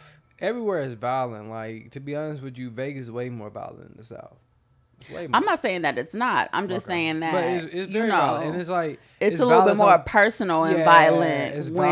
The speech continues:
Speaker 1: violence on, like,
Speaker 2: it's
Speaker 1: 'cause it's like
Speaker 2: small towns, you know,
Speaker 1: Right.
Speaker 2: like, that's crazy.
Speaker 1: Yeah, like, niggas kill, like, women. A lot, well, a lot of women cause a lot of problems, and they right there.
Speaker 2: They kill a woman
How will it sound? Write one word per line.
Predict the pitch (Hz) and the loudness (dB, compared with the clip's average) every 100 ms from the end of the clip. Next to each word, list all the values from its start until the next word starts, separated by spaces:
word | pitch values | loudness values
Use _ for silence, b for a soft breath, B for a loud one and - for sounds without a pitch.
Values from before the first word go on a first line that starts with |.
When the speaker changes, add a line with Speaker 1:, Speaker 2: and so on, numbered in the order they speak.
| 165 | 2
Speaker 1:
violence | 156 156 | 0 -2
on, | 147 135 135 | -4 -4 -6
like, | 131 127 | -8 -2
Speaker 2:
it's | 185 | -2
Speaker 1:
'cause | 139 123 | -2 -6
it's | 127 | -4
like | 190 | 2
Speaker 2:
small | 190 185 165 156 151 | 6 8 10 8 4
towns, | - 196 185 170 127 123 143 170 | -2 -2 2 2 0 -4 -8 -8
you | |
know, | 185 185 | -6 -6
Speaker 1:
Right. | 180 | -4
Speaker 2:
like, | 160 - | -8 -8
that's | - 185 - _ _ - - - | -10 -10 -16 _ _ -20 -20 -16
crazy. | - - - _ - - | -14 -14 -18 _ -20 -20
Speaker 1:
Yeah, | 120 147 214 190 - - | -18 -16 -16 -20 -20 -12
like, | 117 113 | -10 -10
niggas | 131 151 151 147 - _ _ | -12 -12 -14 -16 -20 _ _
kill, | - 113 90 | -16 -16 -14
like, | - - | -16 -16
women. | 113 135 - _ _ - | -14 -14 -16 _ _ -16
A | |
lot, | 107 107 | -14 -12
well, | 107 | -12
a | |
lot | 104 110 | -12 -12
of | 117 | -12
women | 127 143 143 143 139 | -12 -12 -14 -16 -14
cause | 143 147 151 | -10 -10 -10
a | |
lot | 156 | -14
of | 156 | -14
problems, | 170 175 175 165 139 | -14 -14 -16 -18 -18
and | 131 123 | -16 -16
they | 123 | -14
right | 120 139 151 | -12 -12 -12
there. | 170 156 127 | -14 -16 -12
Speaker 2:
They | 185 180 | -8 -6
kill | - 175 | -4 -6
a | 170 | -4
woman | 160 165 170 185 | -6 -8 -10 -12